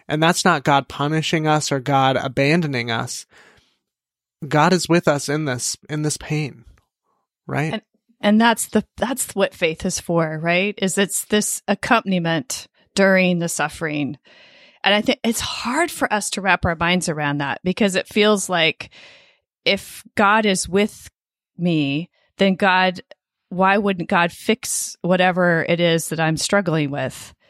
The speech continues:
Speaker 2: And of course, I'm gonna, that's why I love process theology
Speaker 1: Here we
Speaker 2: so
Speaker 1: go.
Speaker 2: much, right?
Speaker 1: I was hoping you'd ju-, just dive on in.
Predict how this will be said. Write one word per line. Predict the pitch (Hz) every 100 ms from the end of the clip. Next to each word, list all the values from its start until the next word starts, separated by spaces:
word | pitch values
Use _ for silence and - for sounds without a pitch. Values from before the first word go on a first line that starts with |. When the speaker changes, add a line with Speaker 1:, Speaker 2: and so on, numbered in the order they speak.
| _ _ _ _ _ _ -
Speaker 2:
And | 185 175 165 -
of | 185
course, | - 170 -
I'm | - 170
gonna, | 165 165 - _ -
that's | 151 165 -
why | 165
I |
love | 185 202 220
process | 269 320 285 -
theology | - 330 359 339 -
Speaker 1:
Here | 147
we |
Speaker 2:
so | 151 170
Speaker 1:
go. | 175
Speaker 2:
much, | 196 196 180
right? | 185 254 330
Speaker 1:
I | 135
was | 139 -
hoping | 165 165 170
you'd | 170 170
ju-, | 156 175 165 - - - - -
just | 156 -
dive | - 151 160
on | 165 165 156
in. | 117 117